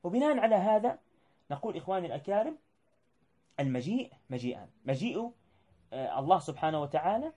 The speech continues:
مجيء حقيقي، ومجيء رحمته، ومجيء عذابه، ومجيء، آه، يعني ما، آه، هو، آه، متعلق بصفة المجيء من آثار.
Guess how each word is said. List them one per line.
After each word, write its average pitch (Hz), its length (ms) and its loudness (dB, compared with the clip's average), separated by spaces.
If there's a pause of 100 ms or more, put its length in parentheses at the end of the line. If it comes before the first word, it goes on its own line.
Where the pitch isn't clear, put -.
(220)
مجيء 165 300 -6
حقيقي، 220 560 -4
ومجيء 139 400 0
رحمته، 220 400 0
ومجيء 127 300 -2
عذابه، 180 440 4
ومجيء، 143 380 -4 (440)
آه، 92 1120 -4 (280)
يعني 127 420 0
ما، 208 480 2 (680)
آه، 107 640 -10
هو، 196 400 2 (680)
آه، 82 240 -18
متعلق 214 880 -2 (300)
بصفة 170 320 -6
المجيء 147 420 -6
من 139 180 -6
آثار. - 300 -16